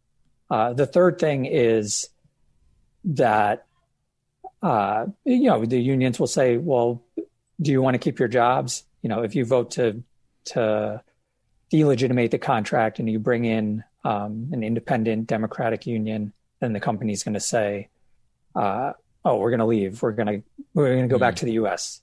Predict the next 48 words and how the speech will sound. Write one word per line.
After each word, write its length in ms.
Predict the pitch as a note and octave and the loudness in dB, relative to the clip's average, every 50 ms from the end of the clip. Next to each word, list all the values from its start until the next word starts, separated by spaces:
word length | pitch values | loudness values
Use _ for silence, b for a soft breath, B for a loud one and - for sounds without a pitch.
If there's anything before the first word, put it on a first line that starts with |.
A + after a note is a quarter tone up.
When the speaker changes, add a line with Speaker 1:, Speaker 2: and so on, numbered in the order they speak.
| _ - | _ -4
Speaker 1:
Um, 640 | A#3+ D#3 A#2 G2+ G2 G2 G2+ A2 A#2+ C#3 E3+ B3 - - | -2 -2 -2 -2 -4 -4 -6 -8 -6 -6 -6 -8 -6 -6
we're 80 | D#3 | -6
gonna 120 | A#2+ A#2+ B2 | -2 0 0
go 60 | A#2+ | 0
to 60 | G#2+ | 0
Canada, 600 | G2+ - - C#3+ B2 A#2 A#2+ A2+ A#2 A#2 A2+ A2+ - | -2 -2 0 0 2 2 2 2 2 2 2 0 0
or, 380 | B2+ A2+ G#2+ G#2 G#2 G2+ G2+ - _ _ _ _ _ _ _ | 0 0 2 2 0 -2 -4 -8 _ _ _ _ _ _ _
you 60 | - | 0
know, 80 | C3 G#2+ | 0 2
we're 100 | G#2 G#2+ | 2 2
gonna 160 | G#2+ G#2+ G#2+ G2+ | 0 0 -2 0
go 260 | G#2+ G2+ G2+ - - _ | 0 -2 -2 -4 -6 _
somewhere 360 | - - C3+ A2+ A2 A2 A#2 | -6 -4 -2 0 2 2 2
else." 240 | G#2 F#2+ F#2+ - - | 2 0 -2 -4 -6
So 160 | - - G#2 | -4 -2 -2
it, 140 | G#2 A2 - | -2 -2 -2
it, 260 | - C#3 B2 - - - | -2 -4 -4 -6 -6 -4
'cause 140 | C3 G2+ | -4 -2
it 80 | A#2+ G#2+ | -2 -2
would 160 | A2 G#2 G2 - _ _ _ _ - | -6 -6 -8 -10 _ _ _ _ 0
destabilize 840 | F3+ D#3 B2+ - - E3 C3 A#2 A2 A2 A2 G#2 G#2 G#2 G2+ - | 2 2 2 0 0 2 2 4 4 2 2 2 2 0 0 -4
the, 260 | - A2+ G#2+ A2 B2 - _ _ _ _ _ _ _ _ _ - D#3 | -6 -6 -6 -6 -8 -12 _ _ _ _ _ _ _ _ _ 0 0
um, 440 | A2+ G#2 G2 G2 F#2+ F#2+ G#2+ A2+ - _ _ _ _ _ _ _ _ - - - - - - - - | 2 2 0 -2 -4 -6 -8 -10 -12 _ _ _ _ _ _ _ _ -20 -20 -20 -20 -20 -16 -10 -6
you 80 | C#3 | -4
know, 160 | A2 G2 G2 - - | -4 -4 -6 -6 -6
the 160 | - A#2+ - - _ _ _ _ _ _ _ _ _ _ _ _ - | -8 -8 -8 -8 _ _ _ _ _ _ _ _ _ _ _ _ -6
system 320 | - - A#2 - C#3+ A#2 | -4 -4 -2 -2 0 0
of 140 | A2 G2+ A2+ | 0 2 2
labor 180 | A2+ A2 G2+ | 2 2 2
relations 500 | G#2 G#2+ G2+ G#2 G2+ - - - A2 G#2+ | 2 0 0 0 0 -2 -4 -6 -6 -4
that 120 | - - C3+ | -4 -4 -4
exists 400 | C3+ - - D3 - - - - | -4 -6 -8 -8 -8 -10 -10 -8
in 100 | - A#2+ | -8 -6
Mexico. 500 | A2 A2+ G#2+ - - _ - - - - _ _ _ _ _ _ _ | -6 -8 -10 -12 -14 _ -8 -8 -8 -8 _ _ _ _ _ _ _
So 320 | - - - G#2 G2 - - - | -8 -4 -4 -4 -4 -6 -4 0
these 160 | - F#3 F3 | 2 4 4
are 60 | F#3 | 4
some 180 | - - F#3 D#3+ | 4 4 2 2
of 60 | D3 | 2
the 80 | C3+ C3 | 2 2
obstacles, 440 | B2+ A#2+ - - - - B2 A2 A2 | 2 2 0 -2 -4 -4 -4 -2 0
but 120 | B2 A#2 | 2 0
I 40 | A#2+ | 2
think 160 | - - C3+ | 0 -2 -2
the 60 | C3 A#2+ | -2 -2
biggest 380 | G#2 C#3 B2 B2 A2+ - - | 0 0 0 0 0 -2 -2
one 180 | B2+ A#2+ A2+ A2 | -2 0 0 0
is 460 | C3 C3+ A#2 G#2+ G#2+ G2 F#2+ - - | 0 0 0 0 0 0 -4 -8 -14